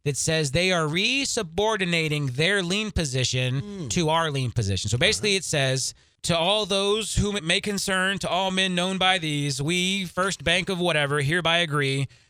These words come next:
Speaker 1: that we will give up our lien priority and resubordinate our position to be paid after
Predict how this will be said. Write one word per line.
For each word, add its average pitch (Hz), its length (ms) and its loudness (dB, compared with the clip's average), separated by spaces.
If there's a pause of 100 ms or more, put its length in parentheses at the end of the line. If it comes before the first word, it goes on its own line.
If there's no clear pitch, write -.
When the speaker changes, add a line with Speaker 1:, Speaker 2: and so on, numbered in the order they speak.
(120)
Speaker 1:
that 131 160 0
we 170 100 2
will 165 140 2
give 185 280 0
up 175 200 0
our 143 200 0
lien 165 300 0
priority 131 680 0 (280)
and 135 260 0
resubordinate 160 640 0
our 135 100 0
position 131 520 0
to 131 120 -4
be 117 100 -2
paid 139 440 0
after 139 560 0